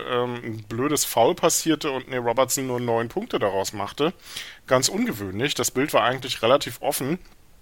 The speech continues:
Und, ähm, so verliert der Australier mit vier zu null und verabschiedet sich damit im Prinzip für den Rest der Saison. Ähm,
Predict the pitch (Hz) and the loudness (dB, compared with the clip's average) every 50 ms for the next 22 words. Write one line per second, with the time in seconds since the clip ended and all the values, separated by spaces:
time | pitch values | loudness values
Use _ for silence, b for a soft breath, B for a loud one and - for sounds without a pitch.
0 | - - - - - - - - - 127 123 120 120 117 110 - 135 120 113 113 | -20 -20 -20 -20 -20 -20 -20 -10 -4 -2 0 0 0 -2 -2 0 2 4 4 4
1 | 113 117 110 101 113 113 - 139 131 131 156 185 - - 170 117 117 - - - | 2 0 -2 -4 -4 0 2 2 4 4 4 2 2 2 2 2 2 2 4 4
2 | 113 107 113 110 107 110 107 - - 127 120 120 - - 127 127 131 147 160 - | 4 6 6 4 0 -2 -4 -4 -4 -2 -2 -2 -2 -2 -2 -2 -2 -2 -2 -4
3 | 127 131 127 123 - - - - - - - 247 - - - 165 139 123 120 117 | -6 -8 -6 -6 -6 -6 0 2 4 6 6 4 4 2 -2 -4 -4 -4 -6 -6
4 | - 117 110 - - 104 104 107 117 135 175 185 - B B B B B B B | -8 -8 -6 -2 0 2 2 2 0 -2 -4 -4 -8 B B B B B B B
5 | B B B B B - 160 160 170 - 185 175 170 - - 135 143 - - - | B B B B B -2 -2 -2 0 0 0 0 2 2 0 0 -2 -4 -2 0
6 | 139 135 151 160 139 120 117 - - - 131 127 127 143 147 139 151 196 247 240 | 0 0 0 0 0 0 0 0 0 -2 -2 -2 -2 -4 -2 0 2 2 2 0
7 | 143 117 110 98 78 92 104 107 107 113 113 113 113 | -2 -4 -6 -6 -4 -4 -2 -2 -2 -2 -4 -6 -8